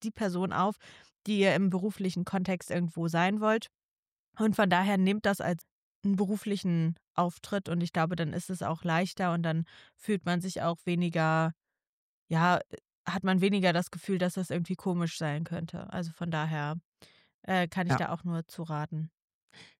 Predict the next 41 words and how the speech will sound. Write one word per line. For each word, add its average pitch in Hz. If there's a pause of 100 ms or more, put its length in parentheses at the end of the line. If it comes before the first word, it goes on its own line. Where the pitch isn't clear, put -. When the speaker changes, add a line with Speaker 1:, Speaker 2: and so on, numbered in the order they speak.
(360)
Speaker 2:
Genau, 135
es -
sei 175
denn, 202
es -
gehört 156
zum 156
Konzept, 160
dass 143
du -
ab -
und 165
zu 147
auch 85
ein 147
bisschen 147
was 143
Privates 139
zeigst. -
Das 175
ist 180
bei 147
mir 120
der 104
Fall. 110
Also 123
siehst 143
bei 156
mir 147
auf -
LinkedIn 143
auch -
mal 117 (600)
Video 127
aus 120
dem 143
Motorradurlaub 156 (120)
oder 123
was 120
von 147
Wacken. 151